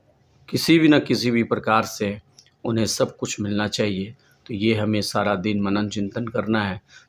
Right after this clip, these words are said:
तो आज का सोमान रहेगा, आज का सोमान रहेगा, "मैं खुशी का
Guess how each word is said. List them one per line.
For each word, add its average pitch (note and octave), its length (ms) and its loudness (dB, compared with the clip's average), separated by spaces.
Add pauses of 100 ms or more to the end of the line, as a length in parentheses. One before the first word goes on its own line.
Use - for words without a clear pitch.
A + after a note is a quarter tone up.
तो - 80 0
आज A#2+ 240 6
का C3 140 2
सोमान B2 520 4
रहेगा, G#2 520 0 (800)
आज B2 220 6
का - 160 2
सोमान A2+ 540 2
रहेगा, G#2+ 560 0 (1500)
"मैं B2+ 560 4 (840)
खुशी C#3+ 360 4
का G#2+ 360 2